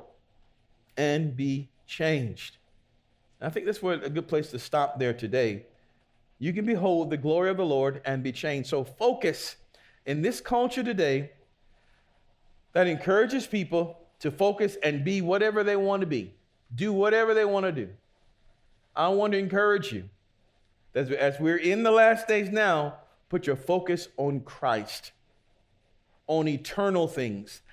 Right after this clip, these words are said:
not temporal things. Put your focus on him, because even if you change the outward, the inner, if it's not dealt with, the same pain will remain. And my heart goes out for those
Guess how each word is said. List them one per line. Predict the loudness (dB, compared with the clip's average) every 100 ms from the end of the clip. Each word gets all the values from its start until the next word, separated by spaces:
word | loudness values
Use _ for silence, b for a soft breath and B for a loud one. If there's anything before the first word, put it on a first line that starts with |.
| b
not | 0 0 0
temporal | -6 -6 -6 -10
things. | -10 -18 -18 _ -20 -20 _ _ _ _ _ _ _ _ _ _ _ _ _
Put | -6 -2
your | 0
focus | 2 0 0 -2 -4 -4
on | -2 0
him, | -2 -2 -2 -4 b b b -8
because | 0 0 0
even | 0 0 0 -2
if | -2
you | -4
change | -4 -2 -2 -2
the | -4 2
outward, | 2 2 0 -2 -4 -10 _ _ _ _ _
the | -8 -6 0
inner, | 2 2 2 -2 -8 _ -2
if | 0 0
it's | 0
not | 0 2 2 0 2
dealt | 4 4 2
with, | 0 0 -6 b b -8
the | -8
same | -4 -2 0 0 -2
pain | -2 -2 0 0
will | 0 -2
remain. | -2 -2 -2 -2 -2 -4 -10 B B B -2
And | -2 0
my | 0
heart | 0 0 0 0
goes | -2 -2 0
out | 2 2 0
for | 0
those | 0 0 -4